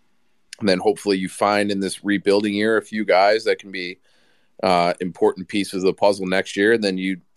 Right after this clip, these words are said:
hit the draft and get the free agents, and away you go. But yeah, like, he's, he's definitely not, like, deer in the headlights, like, "Oh, fuck," anymore, like he was earlier in, in the year.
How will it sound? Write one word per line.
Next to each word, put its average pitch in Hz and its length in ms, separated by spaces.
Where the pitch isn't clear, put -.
hit 110 160
the 101 80
draft 113 380
and 85 100
get - 100
the - 80
free 107 240
agents, 117 300
and 95 100
away 98 220
you 87 140
go. 101 300
But 82 140
yeah, 107 280
like, 76 180
he's, 117 340
he's 117 340
definitely 107 800
not, 101 480
like, 92 280
deer 98 220
in 92 80
the 90 80
headlights, 90 640
like, 87 220
"Oh, 87 160
fuck," - 500
anymore, 85 400
like 82 140
he 90 100
was 78 360
earlier 76 400
in, 69 140
in 82 100
the 71 100
year. 62 220